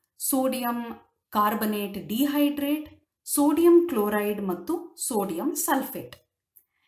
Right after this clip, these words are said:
ಹೀಗೆ ಉಪ್ಪೆಲ್ಲ ತುಂಬ ಹಾಕಿದ ಮೇಲೆ ರಾಳ ಅಥವಾ ರೆಸಿನ್ ಅಂತ ಏನಂತಾರೆ, ಆ, ಅದ್ರಲ್ಲಿ ನೆನೆಸಿದ್ದ ಬಟ್ಟೆಯನ್ನ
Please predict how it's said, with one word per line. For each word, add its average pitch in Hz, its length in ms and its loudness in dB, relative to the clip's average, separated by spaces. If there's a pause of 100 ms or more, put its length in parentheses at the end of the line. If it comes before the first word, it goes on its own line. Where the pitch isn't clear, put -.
(100)
ಹೀಗೆ 359 360 0
ಉಪ್ಪೆಲ್ಲ 302 480 0 (160)
ತುಂಬ 220 220 0
ಹಾಕಿದ 190 400 -6
ಮೇಲೆ 156 680 -8 (360)
ರಾಳ 247 380 2 (480)
ಅಥವಾ 175 720 -4 (360)
ರೆಸಿನ್ 277 520 6
ಅಂತ 196 260 0
ಏನಂತಾರೆ, 170 920 -6 (380)
ಆ, 262 100 2 (120)
ಅದ್ರಲ್ಲಿ 302 540 4
ನೆನೆಸಿದ್ದ 233 640 2
ಬಟ್ಟೆಯನ್ನ 220 760 -2